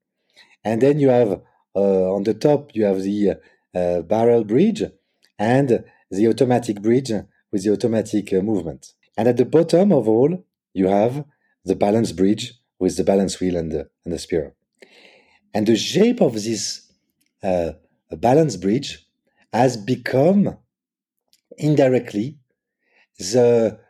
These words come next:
red line between all the elements of the new design. Why that? Because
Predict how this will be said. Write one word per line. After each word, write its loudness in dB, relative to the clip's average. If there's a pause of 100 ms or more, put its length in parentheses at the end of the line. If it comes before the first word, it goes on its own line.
(120)
red 2
line 0 (280)
between 0
all 4
the 2
elements -2 (240)
of -4
the -2
new -2
design. -10 (960)
Why 2
that? -4 (100)
Because -2